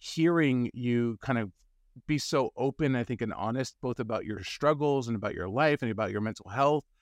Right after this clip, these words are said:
um, and just about your journey as both an artist and as a human has always been such a unique detail to your art that goes above and beyond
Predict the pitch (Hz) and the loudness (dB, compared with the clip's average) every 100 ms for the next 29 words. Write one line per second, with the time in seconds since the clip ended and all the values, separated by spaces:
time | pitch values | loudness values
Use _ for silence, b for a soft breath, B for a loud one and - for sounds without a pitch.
0 | _ _ _ 127 127 110 98 - - 131 | _ _ _ -2 0 0 -2 -6 -4 -2
1 | 131 - 123 123 117 117 120 104 120 139 | -2 -4 2 4 4 0 -4 -2 0 2
2 | 151 110 113 - 123 95 127 117 120 113 | 2 0 -4 -2 -2 -2 -6 -4 -2 0
3 | 120 113 117 110 95 - 185 151 110 110 | 0 0 -4 -6 -8 -2 0 2 -2 -6
4 | - _ _ - 127 139 104 - 123 151 | -12 _ _ -10 0 0 0 -2 0 2
5 | 151 135 120 101 78 120 113 - - 139 | 2 2 0 -4 -2 -2 -2 -6 -2 2
6 | 170 - - 131 123 117 110 - - 120 | 2 0 -8 -2 0 0 -2 -6 -8 -2
7 | 127 123 117 _ - 135 - 131 107 - | 0 2 -2 _ -6 -4 0 0 0 -2
8 | 117 110 110 113 - 127 113 123 107 120 | -2 2 2 0 -2 -4 0 0 0 0
9 | 113 107 113 113 113 107 101 | 0 0 0 2 0 0 -4